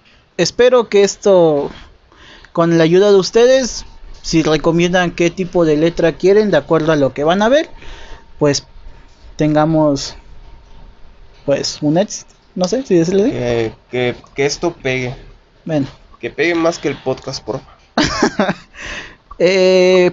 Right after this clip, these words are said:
Speaker 1: parte de, bueno, yo elegí esta canción porque a los dos nos gusta, la neta, eh, donde sea que la escuchemos, tanto la bailamos como la cantamos, y se me hizo muy curioso, la neta, yo ni siquiera conocía la historia de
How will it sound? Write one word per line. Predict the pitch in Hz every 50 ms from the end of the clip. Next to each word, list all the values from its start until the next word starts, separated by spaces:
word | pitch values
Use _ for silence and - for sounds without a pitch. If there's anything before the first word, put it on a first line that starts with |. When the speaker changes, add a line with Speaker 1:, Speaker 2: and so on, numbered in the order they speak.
| -
Speaker 1:
parte | - 233 247 240 226 233 262 254 247
de, | 233 247 247 254 254 262 247
bueno, | 220 226 226 208 190 185 - - - - - -
yo | 160 175
elegí | 185 202 202 196 - 208
esta | 202 190 - - 202
canción | - - 180 170 160 - 196 196 202 202
porque | 196 - 185 170 160 156 - 160 156
a | 151 151
los | 151 151 151 151
dos | 165 180 180
nos | 196 185 175
gusta, | 175 190 190 - - 208 208 -
la | - 165
neta, | 151 156 165 170 180 - 180 175 175 175 - - - - - - - - - - - - - - - - -
eh, | 165 160 156
donde | 151 156 156 156 156 156 151 151
sea | 139 175 170 180
que | 175 - 190
la | 180
escuchemos, | 165 151 - - 147 - 175 170 180 185 185 180 175 170
tanto | - - 151 143 135 143
la | 143 143 139
bailamos | 139 147 143 151 160 170 190 196 190 185
como | - 180 156 147 143
la | 139 139 131
cantamos, | - 139 139 143 175 185 202 208 220 208 208 - - - - - - - - - -
y | 165 170 175 180 180 175
se | 170 - 185
me | 185 202
hizo | 214 226 233
muy | 226 233 240
curioso, | 208 - 240 220 233 254 247 269 262
la | 254 247
neta, | 233 240 233 254
yo | 247 240
ni | 240 247
siquiera | 240 - 208 202 214 220 214
conocía | - 226 202 180 165 - 196 202 208
la | 202 180
historia | 170 - - 185 180 190 190 175
de | 175 196 214 247 254